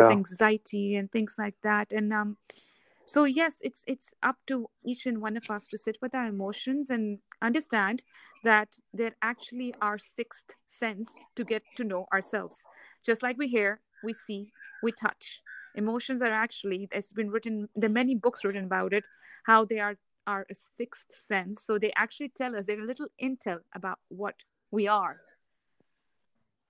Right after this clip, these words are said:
Speaker 1: Hmm. Yeah,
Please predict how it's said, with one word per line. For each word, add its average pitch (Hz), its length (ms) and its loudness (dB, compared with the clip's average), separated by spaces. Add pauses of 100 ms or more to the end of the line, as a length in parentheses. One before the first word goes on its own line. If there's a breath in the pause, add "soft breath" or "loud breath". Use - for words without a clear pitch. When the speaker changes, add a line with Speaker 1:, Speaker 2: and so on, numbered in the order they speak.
(140)
Speaker 1:
Hmm. 113 300 12 (3250 loud breath)
Yeah, 135 800 12